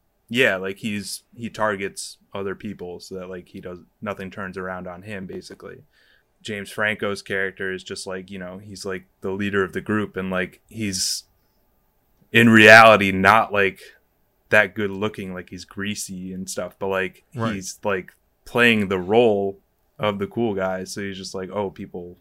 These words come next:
Speaker 1: people like him because he has that kind of confidence about him.
Speaker 2: It's just the leather jacket, I
Speaker 1: Yeah,
Speaker 2: feel like.
Speaker 1: exactly.
Speaker 2: Like,
Speaker 1: And,
Speaker 2: <laughs>
Speaker 1: and that,
Speaker 2: he's
Speaker 1: like,
Speaker 2: wearing a button up otherwise. <laughs>
Speaker 1: Yeah.
Speaker 2: Like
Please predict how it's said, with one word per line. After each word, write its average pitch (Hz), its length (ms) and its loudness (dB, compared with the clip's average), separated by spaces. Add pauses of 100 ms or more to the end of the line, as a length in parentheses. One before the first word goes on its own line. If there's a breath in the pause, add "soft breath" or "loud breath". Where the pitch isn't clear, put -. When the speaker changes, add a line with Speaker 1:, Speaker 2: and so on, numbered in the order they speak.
(140)
Speaker 1:
people 113 320 -4
like 101 280 -4
him 92 160 -8
because 92 440 -10
he 98 120 -14
has 92 300 -8
that 85 200 -18
kind 92 200 -14
of 87 60 -20
confidence 95 560 -12
about - 280 -20
him. - 120 -20 (640)
Speaker 2:
It's 107 160 -14
just - 320 -2
the 120 60 -8
leather 104 260 -4
jacket, 90 480 -14
I - 100 -20
Speaker 1:
Yeah, 120 200 10
Speaker 2:
feel - 120 -10
like. 117 80 -2
Speaker 1:
exactly. 113 440 4
Speaker 2:
Like, 180 320 -8 (320 soft breath)
Speaker 1:
And, 127 340 6
Speaker 2:
<laughs> - 40 -4
Speaker 1:
and 127 180 10
that, 127 260 12
Speaker 2:
he's 123 220 6
Speaker 1:
like, 135 80 2
Speaker 2:
wearing 208 220 8
a 135 80 6
button 143 340 6
up 95 180 0
otherwise. 90 520 -2
<laughs> 247 280 6
Speaker 1:
Yeah. 147 160 8
Speaker 2:
Like - 520 2